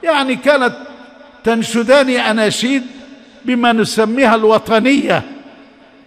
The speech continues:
ليس فيها عاطفة ولا شيء محرم. ومع هذا أنكر عليها أبو بكر الصديق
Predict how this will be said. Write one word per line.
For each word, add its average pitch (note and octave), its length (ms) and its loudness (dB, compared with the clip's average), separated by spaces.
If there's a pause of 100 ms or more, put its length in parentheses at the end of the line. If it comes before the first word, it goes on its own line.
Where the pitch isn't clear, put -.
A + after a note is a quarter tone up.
(240)
ليس A3+ 400 2
فيها F#3 720 2
عاطفة F#3 720 2
ولا F3 360 0 (440)
شيء B3 340 -4
محرم. G3 640 -4 (1500)
ومع C4+ 480 2
هذا D4+ 540 0 (520)
أنكر A#3 440 2
عليها G#3 680 2
أبو G#3+ 180 -2
بكر G#3+ 320 -2
الصديق C#3+ 640 -12